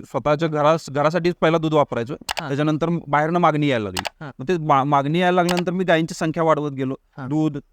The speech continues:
Speaker 1: तूप, ताक हे, हे तयार करून विकायला सुरुवात केली.
Speaker 2: विकायला सुरुवात. तर आता बघितलं तर सगळी याची जर्सीकडे वळत आहे. तुम्ही गीरकडे का वळाला?
Speaker 1: कारण, अ,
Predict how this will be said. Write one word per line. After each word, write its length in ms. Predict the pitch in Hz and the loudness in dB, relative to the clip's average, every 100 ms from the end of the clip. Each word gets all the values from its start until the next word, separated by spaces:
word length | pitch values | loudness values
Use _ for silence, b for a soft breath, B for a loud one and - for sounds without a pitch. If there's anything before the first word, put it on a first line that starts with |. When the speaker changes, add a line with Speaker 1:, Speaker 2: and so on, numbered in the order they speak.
| _ _ | _ _
Speaker 1:
तूप, 240 | 180 175 143 _ _ | 2 2 0 _ _
ताक 200 | 151 147 - | 4 4 2
हे, 140 | 127 127 | -10 -6
हे 60 | 143 147 | -4 2
तयार 160 | 151 | 4
करून 220 | 156 160 165 | 4 0 0
विकायला 320 | 147 143 143 | 2 2 2
सुरुवात 320 | - 123 110 - | -2 -4 -4 -4
केली. 120 | - | -8
Speaker 2:
विकायला 180 | 151 143 | -6 -8
सुरुवात. 280 | - 131 127 - | -8 -10 -10 -2
तर 100 | 240 | 2
आता 320 | 254 - 269 | 2 4 2
बघितलं 440 | 226 240 240 233 247 | 4 0 0 0 0
तर 120 | 254 247 | -2 -4
सगळी 400 | - 220 254 262 _ - | -4 0 0 -2 _ -2
याची 300 | 214 202 208 202 | 0 2 0 0
जर्सीकडे 440 | 170 220 - 214 202 | 2 0 0 -2 0
वळत 180 | 180 156 | 0 -2
आहे. 100 | 139 - | -4 0
तुम्ही 200 | 214 254 | 0 2
गीरकडे 460 | 208 254 226 180 156 | 0 0 0 -2 0
का 100 | 156 | -2
वळाला? 320 | 135 127 113 - - | -2 -4 -8 -6 2
Speaker 1:
कारण, 320 | 175 226 190 | 4 4 2
अ, 300 | 160 156 | 4 4